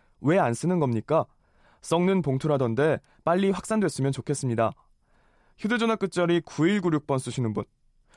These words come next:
"편의점이 가장 큰 문제입니다. 도시락부터 소소한 음식물까지 과대 포장이 심각합니다." 김갑순 청취자. "저는 재활용 쓰레기도 문제지만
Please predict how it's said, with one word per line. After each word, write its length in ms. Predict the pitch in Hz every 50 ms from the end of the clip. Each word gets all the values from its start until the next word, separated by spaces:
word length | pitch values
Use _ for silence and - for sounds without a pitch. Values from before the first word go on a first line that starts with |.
| _ _ -
"편의점이 480 | - - 247 247 262 208 220 208 208 202
가장 340 | - - 147 131 160 180 170
큰 120 | 202 196 170
문제입니다. 560 | 135 123 123 147 139 131 117 117 117 113 101 - - _ _ _ - - -
도시락부터 720 | 139 135 123 170 175 175 - 151 143 - - 143 139 139
소소한 400 | 139 - 208 202 - 208 208 190 151
음식물까지 720 | 120 127 127 175 170 165 160 143 - 127 117 - 117 107 - _ _ _ _ _ -
과대 280 | - - 131 131 151 185
포장이 380 | - - 175 143 131 113 123 147
심각합니다." 680 | - - 196 190 208 - - 190 180 156 135 113 101 - _ _ _ _ _ _ _ _ _ _ _ _ _ _ _ _ _ _ _
김갑순 580 | - - 156 190 208 226 226 - - 226 220 202
청취자. 440 | - 202 180 - - - 139 117 - _ _ _ _ _ _ - - _ -
"저는 280 | - 147 165 190 196
재활용 380 | - 165 143 151 180 202 214 214
쓰레기도 380 | - - 196 196 185 185 185 180
문제지만 640 | 147 127 120 123 156 139 - 120 131 180 180 135